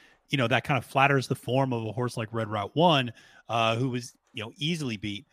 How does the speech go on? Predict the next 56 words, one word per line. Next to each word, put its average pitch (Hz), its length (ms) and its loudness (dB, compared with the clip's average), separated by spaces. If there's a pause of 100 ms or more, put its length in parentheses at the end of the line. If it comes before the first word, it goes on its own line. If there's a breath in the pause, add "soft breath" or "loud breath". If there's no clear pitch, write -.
(160 soft breath)
Sun 110 260 -2
Thunder 104 260 -4
that 95 220 -8
day. 101 180 -8
Now, 104 120 -10
you 107 100 -12
could 120 140 -8
say 113 180 -6
that 101 160 -14
maybe 107 180 -6
it's 110 120 -8
just - 180 -10
because 131 240 -4
of 131 60 -8
the 135 80 -4
conditions, 135 540 -4
and 101 180 -18 (180)
now 110 160 -2
Sun 117 240 -6
Thunder 117 260 -4
on 113 100 -4
a 104 60 -8
dry, 107 200 -4
fast 113 280 -6
track 127 280 -4 (300 soft breath)
also 247 260 2
had 175 80 2
the 151 60 -4
perfect 151 360 -4
pace 180 240 0
setup. 98 260 -6
This 120 120 -10
is - 60 -6
a - 20 -2
horse 123 160 -2
that 123 100 0
also 139 220 0
comes 135 260 -4
from 135 140 -6
behind, 127 500 -2 (320 loud breath)
uh, 113 320 2
and 127 240 -2
the 117 60 -16
pace - 320 -4
melted 120 280 -6
down 123 200 -2
at - 60 -18
the 120 60 -10
Risen 113 260 -6
Star. 147 360 0
So 139 300 -2 (400 loud breath)
things 254 180 0
kinda 202 200 0
went 160 180 0
its 139 100 -12
way. 147 260 0